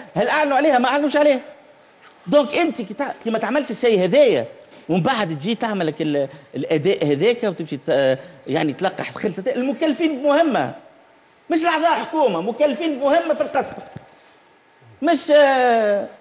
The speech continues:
معناتها وزير. ومن بعد تقول لي أنت معناتها، آه، آه، تحب فما ثقة في الحكومة هذه؟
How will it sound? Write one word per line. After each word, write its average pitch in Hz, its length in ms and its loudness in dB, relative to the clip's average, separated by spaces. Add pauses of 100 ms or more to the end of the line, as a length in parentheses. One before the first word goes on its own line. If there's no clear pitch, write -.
(260)
معناتها 220 300 -2
وزير. 202 400 0 (1200)
ومن 170 80 -6
بعد 226 220 0
تقول 247 200 -2
لي 220 140 4
أنت 208 160 -2
معناتها، 185 640 0
آه، 151 60 -4 (260)
آه، 135 540 0
تحب 156 340 -4 (220)
فما 170 240 0
ثقة 285 540 0 (300)
في 190 60 -4
الحكومة 170 340 -4
هذه؟ 262 140 -2